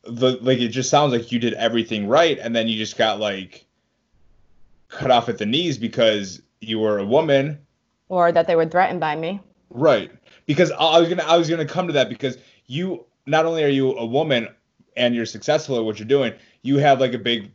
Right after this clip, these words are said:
Speaker 1: strong personality where you wanna just keep going higher and higher and higher, and that could definitely, like, intimidate higher positions.
Speaker 2: Yeah, I like to be challenged.
Speaker 1: Which should scare people.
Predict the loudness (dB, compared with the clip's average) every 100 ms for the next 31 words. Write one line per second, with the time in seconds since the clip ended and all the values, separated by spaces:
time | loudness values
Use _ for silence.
0 | _ -16 -6 0 0 0 -4 -2 0 2
1 | 2 0 -2 -2 -2 -2 -2 -6 -8 -6
2 | -2 0 0 -2 0 0 0 -2 -2 -2
3 | -2 2 2 2 -2 -6 _ _ _ -6
4 | 0 2 2 -2 -12 -18 _ _ _ 2
5 | 2 2 -2 -8 -8 -10 -8 -6 -8 -8
6 | -6 -2 -2 -2 -6 _ _ _ _ -4
7 | -2 -2 -2 -6 -8 _ _ _ _ -18
8 | -10 -8 -8 -8 -16 -20 -20 _ 2 2
9 | 2 -2 -4 -10 -12 -10 -10 -12 -14 -20
10 | _ _ _ _ _ _ -20 -20 -20 _
11 | _ _ _ _ -10 -8 -12 -2 -2 -2
12 | -6 -10 -14 -16